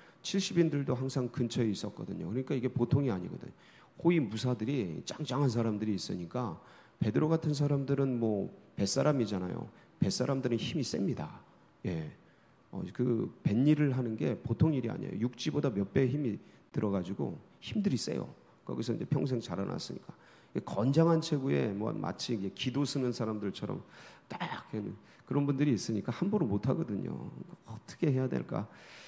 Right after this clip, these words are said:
어, 그러다가 궁리를 하다가 어떻게 합니까? 포기를 해요. 포기를 하는 장면이 여긴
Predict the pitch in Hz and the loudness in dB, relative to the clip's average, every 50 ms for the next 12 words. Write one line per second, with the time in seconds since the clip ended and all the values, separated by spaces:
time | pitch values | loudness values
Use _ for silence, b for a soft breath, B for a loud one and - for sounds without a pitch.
0 | B B B B - - - - - 104 - 139 147 143 170 165 185 196 190 - | B B B B -6 -4 -4 -2 -2 -2 0 2 4 6 6 6 6 6 4 2
1 | - - - - - - - - - - - - 143 160 175 175 165 165 151 151 | -4 -12 -18 -20 -20 -20 -20 -20 -20 -10 -4 0 4 6 6 6 8 6 6 6
2 | 139 147 143 160 - - - 120 117 - 143 135 120 117 107 101 - 156 214 208 | 4 4 4 2 2 2 2 2 2 4 2 2 2 2 0 0 0 0 0 -2
3 | 196 - - 220 233 208 214 175 131 104 95 80 69 69 - - - - - - | -4 -4 -2 0 0 0 0 -2 0 0 -2 -2 -4 -8 -10 -16 -20 -20 -20 -20
4 | - _ _ _ _ _ - 170 165 160 156 147 139 139 135 127 135 120 110 104 | -20 _ _ _ _ _ 2 4 6 8 8 8 8 6 6 4 4 2 2 2
5 | 107 104 107 113 135 135 107 101 110 123 147 151 139 131 | 2 2 2 2 4 4 4 4 4 4 4 2 2 0